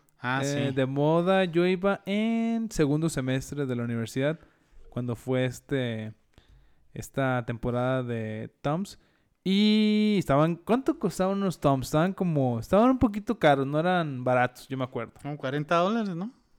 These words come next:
Speaker 2: Ah, ¿por qué lo tienes que decir en dólares, güey? Ah, ok, cuarenta euros. <laughs>
Speaker 1: O sea,
Speaker 2: No,
Speaker 1: no.
Speaker 2: ponle como unos novecientos pesos.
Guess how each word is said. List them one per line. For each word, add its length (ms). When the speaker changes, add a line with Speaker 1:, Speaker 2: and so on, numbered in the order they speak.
Speaker 2:
Ah, 220
¿por 100
qué 100
lo 80
tienes 220
que 100
decir 200
en 580
dólares, 400
güey? 160
Ah, 160
ok, 240
cuarenta 320
euros. 400
<laughs> 100
Speaker 1:
O 40
sea, 220
Speaker 2:
No, 360
Speaker 1:
no. 60
Speaker 2:
ponle 240
como 200
unos 300
novecientos 480
pesos. 440